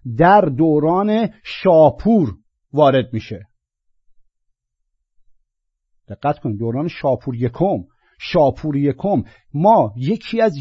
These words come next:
جنگ‌هایی که تونستیم رومیان رو نابود کنیم دوران شاپور یکمه. یعنی این رومیان هزاران برابر ما لشکر داشتن و قدرت، ولی پدرشون در اومد، زیرا که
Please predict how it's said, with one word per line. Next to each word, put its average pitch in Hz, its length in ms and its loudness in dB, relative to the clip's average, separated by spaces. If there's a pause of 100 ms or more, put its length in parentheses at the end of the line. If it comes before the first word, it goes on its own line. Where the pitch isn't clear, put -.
(160)
جنگ‌هایی 156 640 0
که 175 100 -6
تونستیم 143 420 -4
رومیان 143 440 -2
رو 202 60 -4
نابود 147 440 2
کنیم 208 160 -4
دوران 185 240 0
شاپور 131 320 -6
یکمه. 104 400 -10 (1200)
یعنی 151 260 2
این 170 100 2
رومیان 165 720 2
هزاران 175 760 4
برابر 196 360 6
ما 185 100 2
لشکر 185 420 2
داشتن 185 300 -2
و 160 80 2
قدرت، 170 640 2 (840)
ولی 165 340 2
پدرشون 190 600 0
در 180 180 2
اومد، 127 180 0
زیرا 180 340 -2
که 208 360 -2